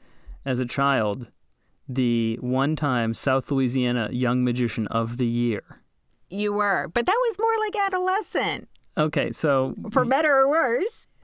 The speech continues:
Speaker 1: I think you're just going a little too far there.
Speaker 2: Okay.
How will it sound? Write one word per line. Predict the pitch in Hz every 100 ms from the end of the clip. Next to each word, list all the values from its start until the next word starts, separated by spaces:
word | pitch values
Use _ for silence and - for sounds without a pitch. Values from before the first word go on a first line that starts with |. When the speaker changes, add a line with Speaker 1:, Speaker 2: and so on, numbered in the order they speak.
| - -
Speaker 1:
I | - 143
think | 151 139 - - - -
you're | 143 135 127 - - - - - -
just | 143 117 - - - - -
going | 147 127
a |
little | 123 123
too | 170
far | - 123 117
there. | 117 143 -
Speaker 2:
Okay. | 226 240 214